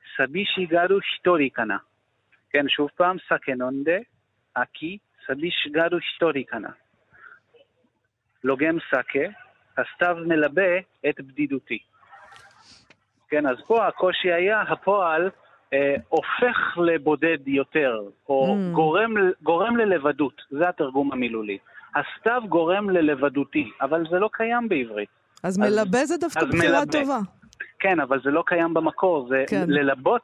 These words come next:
Speaker 1: זה פועל שאני הוספתי כמתרגם כדי להנהיר את היפנית.
Speaker 2: ספר, אה, נפלא, אני חייבת להמליץ עליו, שני סתווים,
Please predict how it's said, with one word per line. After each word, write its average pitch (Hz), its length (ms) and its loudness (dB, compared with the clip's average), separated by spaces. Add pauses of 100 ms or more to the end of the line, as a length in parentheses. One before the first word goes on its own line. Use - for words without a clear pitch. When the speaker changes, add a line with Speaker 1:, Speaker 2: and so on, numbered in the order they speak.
(120)
Speaker 1:
זה 156 160 0
פועל 202 320 2
שאני 170 480 0
הוספתי 165 500 -4
כמתרגם 147 680 -2
כדי 160 340 0
להנהיר 165 520 0
את 147 100 0
היפנית. 135 460 0 (260)
Speaker 2:
ספר, 285 560 -2 (100)
אה, 202 240 0
נפלא, 240 460 -2 (140)
אני 180 200 -4
חייבת 214 320 -4
להמליץ 190 360 -2
עליו, 247 240 0
שני 220 240 -2
סתווים, 269 760 -2